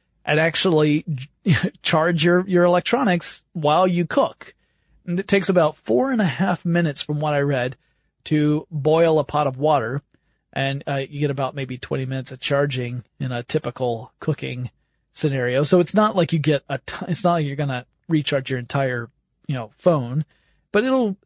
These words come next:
extend your battery going a little longer. And, you know, if you're us-, if you're supplementing that with other means to keep your stuff s-,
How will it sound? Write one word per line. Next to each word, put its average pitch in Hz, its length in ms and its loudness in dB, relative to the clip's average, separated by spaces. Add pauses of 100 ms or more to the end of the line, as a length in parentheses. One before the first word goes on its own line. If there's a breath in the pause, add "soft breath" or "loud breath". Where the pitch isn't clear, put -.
extend 165 580 2
your 160 160 2
battery 139 680 0
going 143 280 0
a 143 40 -2
little 139 200 2
longer. 147 380 2
And, 151 260 -2
you 196 80 2
know, 156 100 6
if 151 120 0
you're 190 120 4
us-, 196 240 2
if 180 140 2
you're 190 80 4
supplementing 175 560 2
that 156 140 2
with 147 140 -2
other 160 280 2
means 143 440 -2
to 139 100 -6
keep 156 260 -8
your 139 140 -2
stuff 139 260 -2
s-, - 120 -10